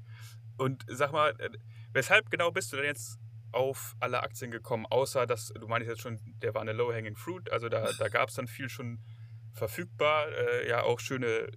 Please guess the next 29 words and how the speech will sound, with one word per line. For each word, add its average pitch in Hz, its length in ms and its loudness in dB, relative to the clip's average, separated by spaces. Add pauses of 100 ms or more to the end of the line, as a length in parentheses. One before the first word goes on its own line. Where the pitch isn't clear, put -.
(100)
Stories, 135 680 0 (100)
wo 120 200 0
er 117 40 2
dann 117 360 -2 (680)
vom 117 240 -2
Dosenöffnen 139 580 0
und 123 80 -4
so 131 100 -2
weiter 127 200 4
spricht. 123 400 -4 (560)
<laughs> - 800 -4
Wie, 117 320 -6
wie 143 180 2
bist 202 180 4
du 190 40 2
dann 165 220 6
darauf 160 240 4
gekommen, 160 300 -2
okay, 147 300 -2
den 139 240 0
nehme 143 100 2
ich 127 120 -6
mir 139 60 0
jetzt 120 120 -6
mal 127 80 2
genauer 113 320 4
unter 107 160 -2
die 104 80 -4
Lupe? 107 300 -6